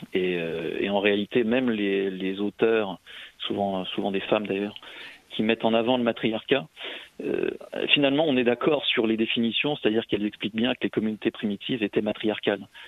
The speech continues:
Et que même si le personnage, l'individu de la mère, pouvait parfois être violenté, pouvait parfois être, euh,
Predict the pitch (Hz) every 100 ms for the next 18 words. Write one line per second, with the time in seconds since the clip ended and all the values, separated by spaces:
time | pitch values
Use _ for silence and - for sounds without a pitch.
0 | - - - 101 - 113 107 104 107 143
1 | 160 - - 156 127 - 156 - 139 135
2 | 135 123 113 123 120 117 117 123 113 117
3 | 117 120 107 95 - - - - - _
4 | - 113 120 117 107 - 117 - 107 110
5 | 107 107 120 120 120 110 104 104 104 -
6 | - 113 113 104 101 - 101 101 104